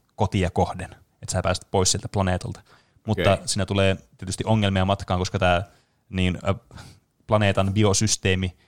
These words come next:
Speaker 1: tai siis tämä, nämä kaikki eliöt, mitä siellä on, niin vastustaa monesti sun projektia. Ja tässä on myös muitakin tämmöisiä piileviä puolia tässä pelissä, mikä tekee tästä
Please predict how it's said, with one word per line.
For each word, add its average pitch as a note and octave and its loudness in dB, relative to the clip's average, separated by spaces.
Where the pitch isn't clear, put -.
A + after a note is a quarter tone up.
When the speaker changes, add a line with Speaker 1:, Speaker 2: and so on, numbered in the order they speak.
Speaker 1:
tai F2+ 0
siis F2+ -4
tämä, F2+ -2
nämä F#2 0
kaikki G2 -4
eliöt, G2+ 2
mitä F#2+ -2
siellä F#2 -2
on, F#2 0
niin F2 -2
vastustaa G2 0
monesti F#2+ -2
sun G2 -4
projektia. F#2 0
Ja F#2 -4
tässä G2 0
on G#2 0
myös G#2 0
muitakin G2+ 0
tämmöisiä F2+ -2
piileviä A#2 2
puolia G2 2
tässä - -2
pelissä, G2 0
mikä F2+ -4
tekee F#2+ -4
tästä F#2+ -6